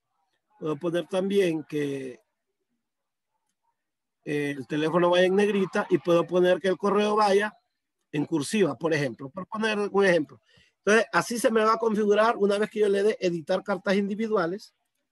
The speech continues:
Y miren, me, se me va a editar para todos. Ahí está, miren. Cada uno le corresponde el número de identidad, le corresponde el mismo número de teléfono que está en la, en, o sea, a Ana le corresponde este número de identidad y este número de teléfono y este correo.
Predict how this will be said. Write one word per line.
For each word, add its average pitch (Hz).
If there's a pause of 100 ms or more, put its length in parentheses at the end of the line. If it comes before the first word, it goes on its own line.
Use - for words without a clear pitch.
(1300)
Y 175
miren, 240
me, 175
se -
me 165
va 170
a 190
editar 220 (320)
para 147
todos. 135
Ahí 147
está, -
miren. 208 (520)
Cada 208
uno 240
le 226
corresponde 196
el 185
número 185
de 180
identidad, 175 (800)
le 170
corresponde 185
el 180
mismo 233
número 214
de 208
teléfono 196
que 190
está 190
en 196
la, 190 (140)
en, 165
o 151 (260)
sea, 190 (460)
a 202
Ana 277
le 262
corresponde 233
este 233
número 220
de 214
identidad 208
y 226
este 208
número 208
de 196
teléfono 220
y 202
este 180
correo. 139